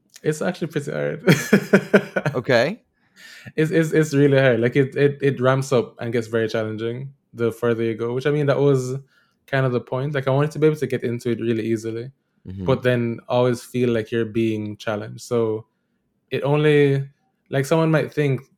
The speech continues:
Speaker 1: the third wave is hard, but to me, that's just, like, the game is just starting, you know?
Speaker 2: Mm-hmm.
Speaker 1: And so it's just one of those where the vibe of the game and just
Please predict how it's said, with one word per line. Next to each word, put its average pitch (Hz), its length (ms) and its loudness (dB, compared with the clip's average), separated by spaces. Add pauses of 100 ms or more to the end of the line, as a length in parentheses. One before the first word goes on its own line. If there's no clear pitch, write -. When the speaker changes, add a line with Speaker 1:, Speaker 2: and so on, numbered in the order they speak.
(100)
Speaker 1:
the 123 100 -8
third 127 300 2
wave 117 220 2
is 107 100 -4
hard, 113 300 0
but 110 140 -2
to - 100 -8
me, 120 140 -2
that's 113 220 -2
just, 113 180 -10
like, 113 200 -8
the 117 80 -12
game 113 200 -2
is 107 100 -6
just 113 160 -2
starting, 113 340 -6
you 113 80 -8
know? 127 240 -12 (380)
Speaker 2:
Mm-hmm. 95 420 -8
Speaker 1:
And 123 140 -2
so 127 460 2 (800)
it's 131 120 -6
just 139 120 -6
one 131 200 2
of 120 100 0
those 117 320 2
where 113 600 0 (1120)
the 127 120 2
vibe 123 340 2
of 143 120 0
the 147 80 -6
game 151 420 -6
and 127 120 -2
just 139 260 -2